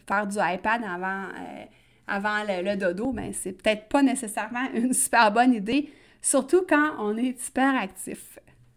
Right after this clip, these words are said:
Ensuite, euh, si jamais t'as envie de te relever, ben, c'est pas grave, hein. Si jamais tu vois que ça, tu t'endors pas, tout simplement,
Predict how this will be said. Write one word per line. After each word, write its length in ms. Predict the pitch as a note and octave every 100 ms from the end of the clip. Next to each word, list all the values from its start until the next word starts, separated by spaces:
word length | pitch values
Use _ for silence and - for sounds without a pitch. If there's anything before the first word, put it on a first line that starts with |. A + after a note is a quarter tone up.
| _ - - _ _ _ _ - - - _ _ _ _ _ -
Ensuite, 720 | B3 C4 C4+ E4 G#4 - - -
euh, 460 | G#3 G3+ G3+ G3+ F#3+ -
si 280 | G3 - C5+ C#5+
jamais 680 | D#4+ G#3+ G3 G#3+ A3+ B3 B3 -
t'as 340 | B3+ A#3+ B3+
envie 480 | A3+ G3 G3+ C4+ C#4+
de 140 | G#3+ F3+
te 400 | F3+ G#3+ G#3+ G3+
relever, 600 | C4 C4+ G3+ F#3+ A3+ A#3+ -
ben, 640 | G3 F3 F3+ F#3+ F#3+ F#3+ -
c'est 220 | - F#4
pas 140 | A4+
grave, 320 | C4+ A3 A#3 G#3
hein. 160 | A#3
Si 360 | A3+ - F#4 F4+
jamais 320 | B3+ A3 D4
tu 200 | D4+ -
vois 200 | G3 C4+
que 300 | C#4+ A3+ A#3 - - _ _ _ _ _ _ -
ça, 240 | - -
tu 140 | - -
t'endors 440 | G#4 G#4+ B3 -
pas, 160 | - A#3+ -
tout 140 | -
simplement, 640 | A4 A4 A#4+ - F#3+ G#3